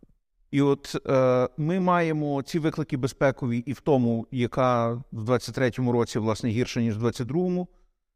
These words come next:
А, як, як, як прорвати,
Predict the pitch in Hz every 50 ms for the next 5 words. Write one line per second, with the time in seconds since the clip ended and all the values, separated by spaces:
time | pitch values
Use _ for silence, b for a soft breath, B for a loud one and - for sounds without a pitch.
0 | _ _ _ _ _ _ - - 127 120 117 120 120 - - 139 147 160 165 156
1 | - - - - 156 139 156 160 156 - - 165 151 156 156 _ - - 160 147
2 | 139 135 143 143 135 131 - 139 135 127 127 123 123 123 120